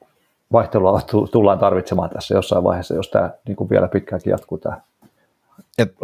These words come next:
Speaker 2: tästä
Speaker 1: le-,
Speaker 2: nopeasti
Speaker 1: leijonan
Speaker 2: katoin
Speaker 1: ruokavalio.
Speaker 2: muurikkaan noin sataa kahtakymppiä, mutta sitten löytyy puuilosta löytyy sitten tota viidelläkympillä löytyy jo ihan ok näköistä sähkösavustinta, niin, niin, niin ei tarvitse ihan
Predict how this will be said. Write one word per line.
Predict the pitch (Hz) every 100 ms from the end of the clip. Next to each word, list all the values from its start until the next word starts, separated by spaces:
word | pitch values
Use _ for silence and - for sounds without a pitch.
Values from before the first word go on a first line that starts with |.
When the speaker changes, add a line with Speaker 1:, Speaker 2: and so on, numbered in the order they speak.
| 110
Speaker 2:
tästä | 101 110
Speaker 1:
le-, |
Speaker 2:
nopeasti | 110 110 117
Speaker 1:
leijonan | 123 107 107 107
Speaker 2:
katoin | 98
Speaker 1:
ruokavalio. | 95 90 92 90 92 - _ _ _ _ 135
Speaker 2:
muurikkaan | 135 127 120 - 113 110
noin | 110
sataa | 104 110 107 104
kahtakymppiä, | 113 101 110 - 92 87 - 98
mutta | 98 101 -
sitten | 98 92 98 92
löytyy | 95 92 98 95 92 -
puuilosta | 110 101 95 92 92 - 92
löytyy | 90 90 90 90
sitten | 104 - 113 -
tota | 90 - 107 - - - - -
viidelläkympillä | 90 87 76 - 90 98 85
löytyy | 98 104 98
jo | 92 107 - 120 -
ihan | 101 92 -
ok | - 92 - 110
näköistä | 117 127 131 - - _ _ - - - - - - _
sähkösavustinta, | - 95 85 95 101 87 87 - 87 92 95
niin, | 95 - -
niin, | 101 82 73
niin | 87 - _ - -
ei | 98
tarvitse | 90 - 73
ihan | 87 92